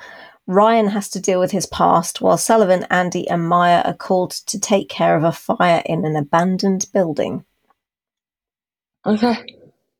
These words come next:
Speaker 2: Yep, I remember this one.
Speaker 1: Yeah, I think I remember this one from the rewatch for
Speaker 2: Mm-hmm.
Speaker 1: our Spotlight series. So, um,
Speaker 2: Yep.
Speaker 1: from my recollection, it's a good one.
Speaker 2: Yeah, it is a good one,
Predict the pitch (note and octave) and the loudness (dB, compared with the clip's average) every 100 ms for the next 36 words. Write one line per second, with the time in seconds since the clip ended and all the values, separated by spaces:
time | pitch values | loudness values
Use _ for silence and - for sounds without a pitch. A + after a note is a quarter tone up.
0 | _ _ - A3+ A3+ - - G#3 G3+ F3+ | _ _ 0 0 -2 -6 -2 0 2 2
1 | E3+ E3+ - E3+ E3+ _ _ G#3+ A#3+ F#3 | 2 0 0 -2 -4 _ _ 0 4 4
2 | G3 B3+ A#3 A3 G#3 F3+ D#3+ D#3+ - E3+ | 2 2 2 4 4 2 2 0 2 2
3 | E3+ F3 _ _ _ _ _ _ - F3 | 0 -4 _ _ _ _ _ _ -12 -8
4 | E3+ E3+ E3 E3 - - - - _ _ | -4 -2 2 2 0 -6 -8 -16 _ _
5 | _ _ _ _ _ _ _ - E3+ F3+ | _ _ _ _ _ _ _ -2 2 4
6 | F3 - F#3+ - D#3 - G3+ E3 D#3 D#3+ | 2 2 2 2 0 -2 -4 0 0 -2
7 | - - _ _ _ _ _ _ - F3+ | -6 -12 _ _ _ _ _ _ -2 2
8 | E3 E3 E3 D#3+ D#3+ E3 - - _ _ | 4 4 4 2 -2 0 0 -4 _ _
9 | - G3+ F#3 F#3 F#3+ G3+ F3+ - - E3 | 0 2 4 4 2 2 2 0 -6 -4
10 | - E3 E3+ C#3+ C3+ - _ _ _ _ | -4 -2 0 2 0 -4 _ _ _ _
11 | _ _ _ _ _ E3+ D3+ D3+ E3 D#3 | _ _ _ _ _ 0 2 4 2 0
12 | C#3+ C#3 C#3 C#3 | 0 -2 -2 -4